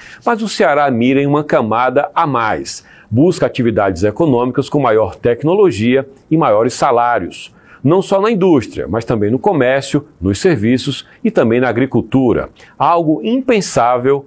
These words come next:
há não muito tempo. Em todos, o mesmo desafio para quem governa: reduzir a pobreza. No programa de hoje, vamos conversar com Maia Júnior,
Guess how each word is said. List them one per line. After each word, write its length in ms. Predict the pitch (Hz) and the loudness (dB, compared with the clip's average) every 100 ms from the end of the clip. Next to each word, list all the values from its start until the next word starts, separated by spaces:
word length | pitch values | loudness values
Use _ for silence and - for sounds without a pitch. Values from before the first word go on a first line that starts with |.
| - | -6
há 160 | 143 127 | -2 0
não 220 | 110 110 | 0 0
muito 240 | 117 110 | -2 -4
tempo. 380 | 98 123 98 - - _ - - | -2 0 0 -4 -20 _ -20 -6
Em 160 | - 165 | 0 0
todos, 580 | 160 160 170 160 160 - - | 2 0 2 -2 -6 -12 -2
o 100 | 208 | 0
mesmo 300 | 147 139 156 | 2 2 0
desafio 560 | 156 165 160 - 123 135 | 0 0 0 0 0 2
para 220 | 143 139 | 0 0
quem 180 | 143 131 | 0 0
governa: 560 | 95 101 123 98 76 - - - | 0 2 2 0 -4 -8 -20 -8
reduzir 540 | - 170 139 90 110 | -2 0 2 2 2
a 60 | 131 | 2
pobreza. 680 | - 101 101 117 95 - - _ - - | 0 -2 2 2 0 -4 -14 _ -20 -4
No 120 | 160 | -2
programa 340 | 139 113 113 143 | 0 0 0 2
de 80 | |
hoje, 340 | 165 170 151 147 - | 2 2 0 -6 -8
vamos 240 | - 165 170 | -2 -2 0
conversar 640 | 180 139 95 - 131 127 | 0 2 0 0 -2 -2
com 120 | - | -2
Maia 280 | 110 151 175 110 | 0 2 2 2
Júnior, 420 | 156 156 87 | 2 2 0